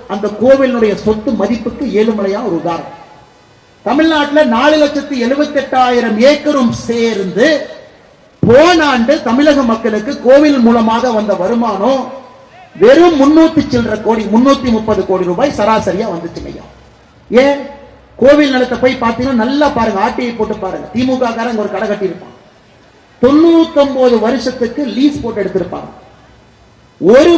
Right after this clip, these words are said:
மாதத்திற்கு வாடகை ஒரு ரூபாய் இருக்கக்கூடிய கட்டடங்கள் இருக்கு. ஒரு மாதத்திற்கு வாடகை, அதெல்லாம் கேள்வி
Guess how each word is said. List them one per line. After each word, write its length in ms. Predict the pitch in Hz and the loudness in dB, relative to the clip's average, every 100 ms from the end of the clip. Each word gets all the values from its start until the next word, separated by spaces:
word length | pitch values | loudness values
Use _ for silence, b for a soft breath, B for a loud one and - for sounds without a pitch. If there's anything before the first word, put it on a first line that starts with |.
| 311 | 2
மாதத்திற்கு 580 | 277 277 - 254 240 320 | -2 -2 -2 -4 -4 -6
வாடகை 440 | 214 247 285 269 269 220 | -2 -2 -2 -2 -4 0
ஒரு 140 | 247 302 | 2 4
ரூபாய் 360 | 277 269 269 247 | 2 0 0 -2
இருக்கக்கூடிய 440 | 226 233 233 220 214 | -2 -4 -4 -6 -6
கட்டடங்கள் 480 | 208 208 226 226 208 | -6 -8 -6 -6 -6
இருக்கு. 200 | 175 - 160 | -10 -8 -2
ஒரு 160 | 220 262 | 0 0
மாதத்திற்கு 560 | 233 226 220 214 208 302 | -4 -4 -6 -8 -8 -8
வாடகை, 360 | 208 233 220 202 | -6 -6 -6 -6
அதெல்லாம் 320 | 202 294 269 | -8 -10 -8
கேள்வி 200 | 311 | -6